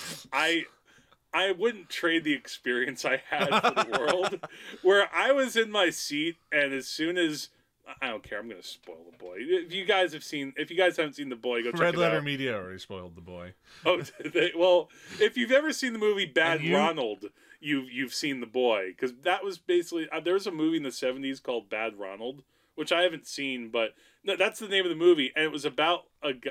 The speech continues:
Speaker 1: a boy, a, a guy who is put by his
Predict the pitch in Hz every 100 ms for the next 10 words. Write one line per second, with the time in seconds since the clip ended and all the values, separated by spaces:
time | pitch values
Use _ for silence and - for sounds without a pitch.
0 | - 131 120 123 151 143 135 123 117 117
1 | _ _ _ _ _ 139 127 135 151 151
2 | 131 113 131 123 120 113 _ _ _ _
3 | _ _ 135 123 - _ _ _ 120 143
4 | - 175 175 160 139 123